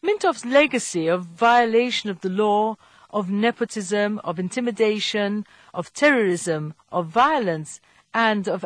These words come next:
anti-clericalism had further reduced his support in the country.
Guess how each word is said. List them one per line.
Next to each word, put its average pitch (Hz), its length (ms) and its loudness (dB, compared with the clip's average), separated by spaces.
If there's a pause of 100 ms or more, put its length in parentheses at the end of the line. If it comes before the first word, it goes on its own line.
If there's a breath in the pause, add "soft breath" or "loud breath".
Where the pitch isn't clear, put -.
anti-clericalism 208 1160 -4 (280 soft breath)
had 233 180 0
further 359 380 -2
reduced 185 560 -4
his 339 160 -4
support 160 520 -10
in 151 80 -12
the 147 80 -16
country. 185 580 -2